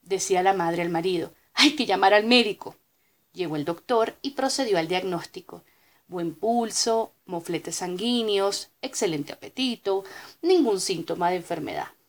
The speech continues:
"Señora", terminó de decir el sabio después de un largo examen, "la santidad de mi profesión me impone el deber de declarar a usted". "¿Qué, señor doctor de mi alma?", interrumpió la angustiada madre.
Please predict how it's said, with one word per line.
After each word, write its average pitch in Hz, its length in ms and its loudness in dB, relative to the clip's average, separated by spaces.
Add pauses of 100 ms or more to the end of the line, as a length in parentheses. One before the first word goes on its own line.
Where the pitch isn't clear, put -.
(840)
"Señora", 196 680 2 (420)
terminó 180 480 -2
de 196 120 2
decir 202 380 2
el 202 140 4
sabio 180 480 2
después 190 380 -6
de 185 40 -6
un 175 80 -4
largo 175 240 -2
examen, 170 560 -4 (600)
"la 233 200 2
santidad 208 600 6
de 220 100 4
mi 180 140 -4
profesión 208 560 -2
me 190 80 0
impone 220 340 -2
el 214 100 0
deber 185 380 4
de 180 140 2
declarar 180 340 2
a 202 80 8
usted". 214 480 2 (1000)
"¿Qué, 370 420 8 (140)
señor 202 440 0
doctor 202 360 0
de 214 80 4
mi 220 180 6
alma?", 311 460 8 (160)
interrumpió 190 640 -2
la 185 100 2
angustiada 180 460 -2
madre. 165 380 -2